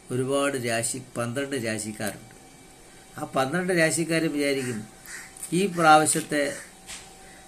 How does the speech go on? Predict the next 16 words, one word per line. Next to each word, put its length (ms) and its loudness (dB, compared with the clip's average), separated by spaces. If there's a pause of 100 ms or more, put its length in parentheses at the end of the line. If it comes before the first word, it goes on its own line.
(120)
ജീവിതം 480 4 (240)
ശക്തമാകുമോ, 920 -2 (100)
അതോ 200 -2
എൻ്റെ 180 -2
ജീവിതത്തിൽ 400 -4
എന്തെങ്കിലും 420 -4
ഫോൾട്ട് 420 -4
സംഭവിക്കുമോ?" 680 -2
എന്നൊക്കെ 340 -6 (440)
ചോദിക്കുകയാണെങ്കിൽ 880 0 (760)
നമുക്കതിനുള്ള 560 0
വ്യക്തമായ 640 -2
ഉത്തരമാണ് 960 -2 (680)
പന്ത്രണ്ട് 500 -2
രാശിക്കാർക്ക് 1120 -4 (500)
ഈ 260 6